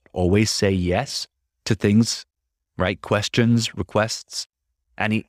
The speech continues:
he, he trans-, transforms his life. He starts living a, a, a completely different life,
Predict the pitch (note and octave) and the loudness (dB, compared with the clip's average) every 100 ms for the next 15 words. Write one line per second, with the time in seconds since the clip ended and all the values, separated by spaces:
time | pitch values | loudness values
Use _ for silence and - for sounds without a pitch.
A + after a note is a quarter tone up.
0 | - B2 - B2 - - C3 C3 A#2 C3+ | -2 -2 -2 -6 -6 -4 -4 -2 -2 -2
1 | - D3+ D3+ B2+ B2+ D3+ - A#2+ A2 A2 | -2 -2 0 0 0 0 0 0 2 0
2 | B2 C#3+ C3 - A2 A2 G#2+ A#2 - C#3+ | 2 0 0 0 0 -2 -4 -4 -2 -2
3 | B2 - D#3 C3+ C3+ C3+ - A2 G#2+ C3 | -2 0 0 2 0 0 -2 -2 0 0
4 | B2 | -2